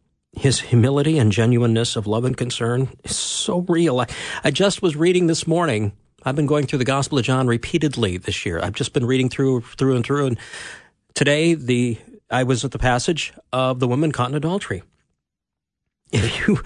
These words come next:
<laughs> ever read that, the Pharisees sought to exploit her to score points against Jesus. Jesus wasn't there to score points.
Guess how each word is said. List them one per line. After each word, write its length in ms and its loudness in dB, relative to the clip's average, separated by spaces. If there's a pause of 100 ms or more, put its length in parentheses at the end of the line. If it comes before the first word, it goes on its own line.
<laughs> 160 -16
ever 220 2
read 220 2
that, 180 0 (120)
the 80 4
Pharisees 460 0
sought 260 -2
to 180 -2 (140)
exploit 560 -2
her 340 2 (800)
to 100 2
score 240 2
points 360 0
against 300 -2
Jesus. 460 -6 (1200)
Jesus 340 -2
wasn't 240 0
there 100 0
to 80 -10
score 240 -8
points. 480 -12